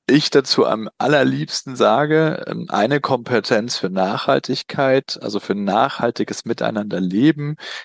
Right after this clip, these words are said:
ist es, Perspektiven wechseln zu können. Und Perspektivwechsel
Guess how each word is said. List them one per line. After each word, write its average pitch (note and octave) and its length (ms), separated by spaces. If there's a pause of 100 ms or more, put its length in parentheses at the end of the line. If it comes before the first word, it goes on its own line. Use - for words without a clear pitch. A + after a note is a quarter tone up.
ist - 260
es, A2+ 200
Perspektiven G#2+ 680
wechseln E2+ 400
zu - 240
können. F#2 380 (580)
Und G2+ 300
Perspektivwechsel G#2 1080